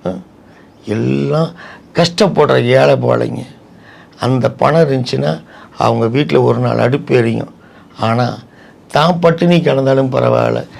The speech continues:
என் தலைவன் உயிரோட வரணும், உயிரோட வரணும், நல்லபடியா வரணும், மீண்டும் தமிழக முதலமைச்சராகணும், இந்த நாட்டுக்கு நல்லது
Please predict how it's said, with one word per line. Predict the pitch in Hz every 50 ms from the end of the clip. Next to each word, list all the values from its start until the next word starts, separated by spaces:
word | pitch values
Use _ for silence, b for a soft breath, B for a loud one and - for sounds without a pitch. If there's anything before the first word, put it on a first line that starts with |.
| B B
என் | - 120 117 110 104
தலைவன் | - - 120 131 143 147 143 131 123 120
உயிரோட | 123 131 147 147 147 143 135
வரணும், | 131 123 123 120 127 123 120 113 113 113 113 B B B B B B B - -
உயிரோட | - 127 131 135 135 139 139 131
வரணும், | 127 117 117 117 117 117 117 113 110 110 - B B B B B - -
நல்லபடியா | - 110 113 120 131 143 135 127 139 139 139 139 135 127
வரணும், | 123 123 113 117 117 117 113 110 113 - - B B B B B B B B -
மீண்டும் | - 123 143 160 160 151 147 127
தமிழக | 123 123 127 135 143 143 131 131
முதலமைச்சராகணும், | 123 117 120 117 131 131 131 127 127 123 127 - - 120 120 117 117 117 117 117 - - - B B B B B B B B B -
இந்த | 123 123 123 117 113
நாட்டுக்கு | 110 120 131 147 143 - 135 127 123
நல்லது | 120 117 117 123 127 131 127 127